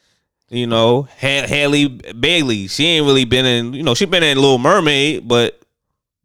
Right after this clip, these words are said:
who knows when, when she was doing this? You know, so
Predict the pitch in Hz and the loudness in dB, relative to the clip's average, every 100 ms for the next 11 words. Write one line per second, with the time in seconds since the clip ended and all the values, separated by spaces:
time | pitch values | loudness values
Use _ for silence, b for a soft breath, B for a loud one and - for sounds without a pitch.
0 | _ _ _ - 160 156 190 175 135 139 | _ _ _ 0 2 4 4 2 2 0
1 | 143 135 131 120 131 - 135 127 127 117 | 0 -2 -6 -6 -6 -4 -6 -4 -6 -2
2 | 131 131 175 143 - - _ _ _ _ | -2 0 -2 -4 -8 -14 _ _ _ _
3 | _ _ _ _ _ _ _ _ _ - | _ _ _ _ _ _ _ _ _ -18
4 | - _ - - - _ - 98 101 110 | -18 _ -20 -20 -20 _ -20 -14 -8 -6
5 | 139 110 104 110 | -4 -2 -2 -2